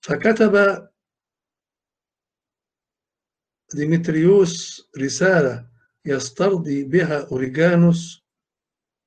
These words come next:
يحث على العودة إلى الإسكندرية، فعاد أوريجانوس واستأنف خدماته كالمعتاد. ولكن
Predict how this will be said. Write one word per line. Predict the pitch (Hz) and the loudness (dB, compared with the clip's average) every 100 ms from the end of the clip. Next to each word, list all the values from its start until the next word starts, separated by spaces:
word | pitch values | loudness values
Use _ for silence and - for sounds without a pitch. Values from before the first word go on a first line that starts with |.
| _ _ _ _ _ _ - | _ _ _ _ _ _ -8
يحث | 147 135 - 208 - 170 | -6 0 0 0 -2 -4
على | 147 147 139 | -2 -2 -2
العودة | 131 131 170 175 156 147 143 - _ | -4 0 0 2 0 -2 -4 -14 _
إلى | 190 175 | 0 0
الإسكندرية، | 143 143 - - 127 123 123 120 117 113 - _ _ _ _ _ _ _ _ _ _ | 0 -6 -10 -8 -6 -4 -4 -4 -4 -8 -16 _ _ _ _ _ _ _ _ _ _
فعاد | 139 127 147 196 180 180 180 170 - _ _ _ _ - | -6 0 2 2 2 0 0 -6 -12 _ _ _ _ -6
أوريجانوس | 135 139 135 165 165 160 - - | 0 0 2 4 4 2 -6 -10
واستأنف | 131 - 160 156 139 139 143 139 - _ _ _ | -10 -6 -4 -4 -6 -2 -2 -2 -6 _ _ _
خدماته | - 135 131 135 131 - 123 - - _ _ _ | -4 0 2 0 -2 -4 -6 -8 -20 _ _ _
كالمعتاد. | - 170 165 147 135 156 117 104 - _ _ _ _ _ _ _ _ _ _ _ 135 | 2 4 4 2 2 0 0 -4 -14 _ _ _ _ _ _ _ _ _ _ _ -2
ولكن | 131 165 190 170 190 180 | 0 2 0 -2 0 0